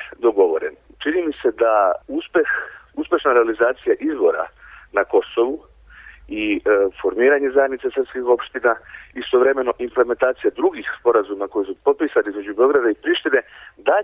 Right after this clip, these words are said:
će onaj realni osnov da dobijemo i zeleno svetlo od strane Berlina i nove vlade koja će biti u međuvremenu formirana, što nije beznačajna stvar, i u tom smislu da će pregovori u januaru zaista i početi.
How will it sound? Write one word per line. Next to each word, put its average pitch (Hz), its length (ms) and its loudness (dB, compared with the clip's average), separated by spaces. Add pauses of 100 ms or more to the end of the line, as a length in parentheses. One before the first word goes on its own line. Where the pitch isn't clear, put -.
će 135 100 -2 (120)
onaj 135 280 2 (260)
realni 117 480 2
osnov - 380 -8 (100)
da 113 220 2 (280)
dobijemo 120 560 0 (500)
i 131 100 -6
zeleno 123 360 2 (100)
svetlo 110 360 2 (420)
od 117 200 4
strane 104 300 0
Berlina 92 540 -2 (360)
i 110 80 -8
nove 117 240 4
vlade 101 400 2
koja 92 220 -8
će - 140 -12
biti 92 320 -12 (400)
u 87 60 -18
međuvremenu 95 580 -2 (100)
formirana, 147 560 2 (280)
što - 180 -4
nije 139 180 0
beznačajna 87 640 -4
stvar, 160 280 2 (160)
i 196 180 -8 (160)
u 131 120 -4
tom 151 360 0
smislu 139 400 -2
da 131 160 0
će - 140 -8
pregovori 117 460 2
u 107 80 -6
januaru 113 560 0
zaista 101 320 0 (100)
i - 60 -12
početi. - 440 -10